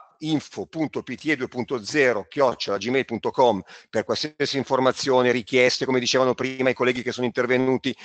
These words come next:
magari anche qualche cosa che volete approfondire su quanto avete visto questa sera dal punto di vista teorico del, del, del metodo, ecco che avete lì la nostra mail.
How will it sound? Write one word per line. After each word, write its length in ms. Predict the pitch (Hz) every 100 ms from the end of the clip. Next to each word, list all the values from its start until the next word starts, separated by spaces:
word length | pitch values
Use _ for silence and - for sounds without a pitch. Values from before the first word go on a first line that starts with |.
| -
magari 340 | - 117 135 135
anche 320 | 143 131 135
qualche 280 | 131 120 127
cosa 260 | 135 123
che 80 | 123
volete 240 | 120 123 123
approfondire 540 | 127 117 123 120 127
su 120 | -
quanto 200 | 127 113
avete 200 | 117 113
visto 220 | 117 -
questa 220 | 117 107 113
sera 180 | 131
dal 120 | 113 104
punto 200 | 110 104
di 80 |
vista 480 | 113 123 - 127 107 - _ _
teorico 760 | 131 123 123 117 101 - 98
del, 260 | 95 107 104
del, 160 | 98 98
del 160 | 117
metodo, 500 | 113 135 120 143 196 - -
ecco 240 | - 135 120
che 80 | 110
avete 220 | 110 117
lì 60 |
la 80 | 120
nostra 260 | 113 - 156
mail. 440 | 170 185 208 208